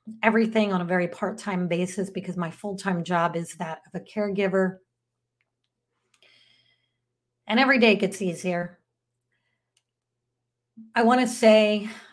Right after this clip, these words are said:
uh, words of appreciation for so many people that helped save my husband's life. Namely,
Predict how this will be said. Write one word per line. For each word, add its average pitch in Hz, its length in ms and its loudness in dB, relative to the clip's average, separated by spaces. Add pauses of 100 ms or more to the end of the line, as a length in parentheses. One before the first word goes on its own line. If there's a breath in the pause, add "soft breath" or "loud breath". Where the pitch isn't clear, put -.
(140)
uh, 190 320 0
words 220 320 2
of 196 80 -4
appreciation 220 1040 -2
for 185 760 0 (880)
so - 200 -2
many 220 180 4
people 220 320 -4
that 185 140 -2
helped 180 260 -6
save 202 280 -2
my 214 120 -2
husband's 226 440 -2
life. 214 520 -4 (1500)
Namely, 208 680 0